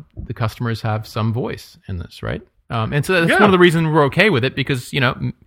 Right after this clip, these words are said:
Speaker 1: if, you know, I guess if a big company publicly fired somebody because they expressed, you know, I don't know, uh, agreement with some presidential policy or disagreement, then,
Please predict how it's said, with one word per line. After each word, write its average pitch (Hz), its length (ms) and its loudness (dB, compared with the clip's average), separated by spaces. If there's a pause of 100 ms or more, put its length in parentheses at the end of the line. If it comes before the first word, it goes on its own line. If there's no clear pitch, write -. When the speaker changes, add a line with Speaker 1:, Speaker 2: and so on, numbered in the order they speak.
(580)
Speaker 1:
if, 131 160 -2 (1160)
you 151 100 2
know, 131 60 4
I 117 80 4
guess 127 440 0
if 113 100 -8
a 110 60 -2
big 104 220 -4
company 107 560 -6 (240)
publicly 120 400 -2
fired 113 420 2
somebody 101 440 -2
because 101 440 -4
they 104 160 -4
expressed, - 720 -6 (480)
you 117 80 -6
know, 90 180 -4 (760)
I 101 120 -8
don't 95 80 -4
know, 87 140 -6
uh, 92 280 -8
agreement 113 480 -2
with 110 180 -4
some 110 160 -2
presidential 104 460 -2
policy 104 500 -4
or 101 60 -4
disagreement, 104 680 -4
then, 104 420 -4